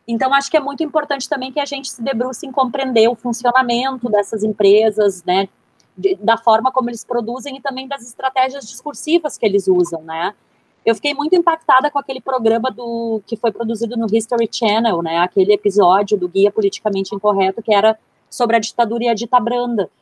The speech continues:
Porque a forma como eles vão construindo o programa, não sei se vocês chegaram a assistir, mas tem um momento, ãh, em que eles começam colocando assim: Brasil, tanto tempo de ditadura, quatrocentos mortos e desaparecidos.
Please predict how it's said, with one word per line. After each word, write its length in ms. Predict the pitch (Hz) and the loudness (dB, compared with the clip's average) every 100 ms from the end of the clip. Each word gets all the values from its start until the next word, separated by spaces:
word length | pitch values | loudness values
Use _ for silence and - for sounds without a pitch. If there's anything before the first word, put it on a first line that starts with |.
| _ _ _ | _ _ _
Porque 240 | - 233 294 | -6 -2 2
a 80 | 277 | 0
forma 520 | - 262 294 381 359 | 4 6 6 4 2
como 180 | 311 269 | 0 -4
eles 140 | 226 | -6
vão 160 | 247 247 | -8 -6
construindo 560 | 254 - 233 233 277 | -8 -10 -8 -8 -8
o 40 | 254 | -6
programa, 500 | 247 214 214 247 254 | -4 0 0 0 -2
não 100 | 240 | -8
sei 160 | - | -14
se 80 | - | -12
vocês 260 | 285 285 285 | -10 -10 -8
chegaram 300 | 269 247 262 | 0 0 0
a 40 | |
assistir, 360 | - 285 - 269 | -4 -12 -10 -8
mas 160 | 233 | -6
tem 180 | - 254 | -6 -8
um 260 | 254 302 320 | -6 -4 0
momento, 720 | 294 240 233 262 302 226 240 _ _ _ - | 0 0 -2 -4 -6 -6 -8 _ _ _ 0
ãh, 220 | 240 247 | 4 4
em 180 | 269 262 | 2 -2
que 80 | 277 | -2
eles 220 | 269 - | -2 -6
começam 600 | - 277 247 262 - 285 | 0 2 4 2 -2 -6
colocando 440 | 294 269 269 262 | -4 -6 -4 -6
assim: 380 | 262 - 247 220 | -6 -8 -6 -4
Brasil, 800 | 208 226 233 208 240 277 277 269 - _ - | 2 2 2 -2 -6 -6 -10 -12 -18 _ 0
tanto 400 | 208 233 240 262 | 2 2 -2 -4
tempo 260 | 240 226 | -4 -2
de 100 | 226 | -6
ditadura, 800 | 208 214 214 214 226 233 233 240 - _ _ _ | -6 0 0 0 0 4 6 4 -2 _ _ _
quatrocentos 720 | 220 220 233 - 233 240 247 214 | -2 0 -2 0 2 2 -2 -2
mortos 400 | 220 220 202 196 | 2 2 -2 -10
e 40 | |
desaparecidos. 1000 | - 214 214 208 - 214 175 165 - - | -4 -4 -2 -4 -2 -2 -2 -4 -10 -18